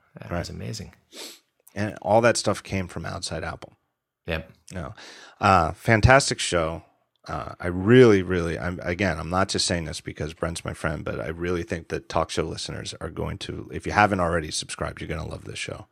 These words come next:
Speaker 2: And, uh, just by looking at the show notes, it, it should convince you. Um, and the website is the record dot co.
Speaker 1: Latest episode is Tim Wood, C T O of, uh,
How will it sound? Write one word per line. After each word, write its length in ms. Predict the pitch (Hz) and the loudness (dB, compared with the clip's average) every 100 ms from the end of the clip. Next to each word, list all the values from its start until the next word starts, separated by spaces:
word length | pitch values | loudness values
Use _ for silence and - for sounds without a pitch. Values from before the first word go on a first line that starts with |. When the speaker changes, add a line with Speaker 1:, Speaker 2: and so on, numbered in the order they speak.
| _ _ _ _ _ | _ _ _ _ _
Speaker 2:
And, 320 | 92 80 67 | -10 -10 -8
uh, 260 | 76 - 80 131 _ _ 95 | -8 -8 -10 -14 _ _ -6
just 340 | 95 123 131 | 6 6 6
by 120 | 117 | 2
looking 360 | 98 98 95 82 | 4 2 -2 -8
at 140 | 78 | -8
the 60 | - | -8
show 240 | - 85 | -2 -2
notes, 420 | 80 71 - - - - | -2 -8 -12 -14 -18 -12
it, 160 | 82 - - | -12 -12 -12
it 200 | 82 - | -10 -8
should 320 | - 78 - | -6 -6 -8
convince 440 | - 73 - - | -12 -12 -12 -12
you. 100 | - - _ _ _ _ _ _ _ _ _ _ _ _ _ - | -14 -16 _ _ _ _ _ _ _ _ _ _ _ _ _ -12
Um, 360 | 76 - 104 _ - - | -12 -12 -16 _ -18 -8
and 120 | 87 | -6
the 60 | 82 | -2
website 420 | 87 90 78 69 | -2 0 -4 -4
is 260 | 69 78 80 | -10 -10 -10
the 180 | 90 | -8
record 520 | 85 85 - 87 73 - | -4 -6 -4 -8 -8 -10
dot 260 | - - | -10 -10
co. 280 | - - - _ _ _ _ _ _ _ _ _ _ _ _ _ - _ - | -8 -8 -8 _ _ _ _ _ _ _ _ _ _ _ _ _ -20 _ 4
Speaker 1:
Latest 320 | 131 117 - | 6 6 4
episode 320 | 113 - 110 | 4 4 2
is 120 | 98 - | 2 0
Tim 220 | 131 110 | 2 4
Wood, 260 | 123 117 | 4 2
C 240 | - 117 95 | -2 -4 -4
T 180 | - 95 | -4 -4
O 100 | 95 | -4
of, 200 | 82 80 | -6 -10
uh, 200 | 71 | -12